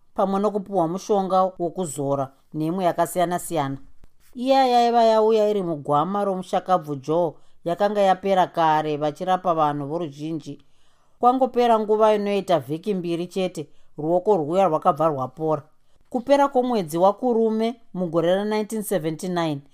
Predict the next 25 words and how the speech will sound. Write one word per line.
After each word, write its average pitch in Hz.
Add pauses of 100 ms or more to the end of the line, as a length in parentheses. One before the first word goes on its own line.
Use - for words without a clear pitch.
(300)
chikwata 220
ichi 202
chakafunga 233
zvokurova 208
zambuko 170
rorwizi 170
rwaTsiri 175 (200)
riri 180
pachiteshi 196
chapamadziva 185
dondo. 143 (280)
Hwava 220
usiku 220
chaihwo, 202 (300)
Gulliver 190
akatuma 208
shoko 208
kuti 175 (180)
masaga 165
avo 226
esemende 196
avakanga 190
vasiya 196
pachikiriniki 180
paya 185